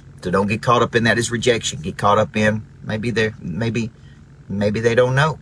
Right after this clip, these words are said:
that they need it, right? All right. Have a great day, guys. Love you. Everybody needs a coach. If you bought the book, I meant to say this, the, the eight-week coaching series is every Wednesday,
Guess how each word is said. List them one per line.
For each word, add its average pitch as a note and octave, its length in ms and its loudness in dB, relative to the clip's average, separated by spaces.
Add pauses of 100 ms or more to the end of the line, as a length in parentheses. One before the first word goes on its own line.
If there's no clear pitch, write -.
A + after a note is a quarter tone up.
(160)
that F2 160 -4
they E2 120 -4
need E2 200 -6
it, - 80 -20 (100)
right? G#2+ 240 0 (240)
All F2+ 100 -2
right. - 180 -2
Have G2+ 180 -2
a - 20 -6
great E2+ 180 -2
day, F2+ 140 0
guys. E2 300 -6
Love F#2+ 200 0
you. - 100 -10 (460)
Everybody F#2 440 0
needs F2+ 180 -4
a - 40 -10
coach. - 300 -4
If G2+ 140 -10
you F#2 60 -4
bought C#3 260 2
the B2 80 -2
book, F2+ 260 0 (120)
I - 60 -8
meant F#2 180 -2
to - 60 -12
say D#2+ 180 -2
this, D2 240 -6 (640)
the, - 100 -2 (200)
the F#2 320 -4 (120)
eight-week B2 720 0 (320)
coaching A2 460 0
series F2+ 440 -2
is F2+ 120 0
every G2+ 280 2
Wednesday, G2 720 0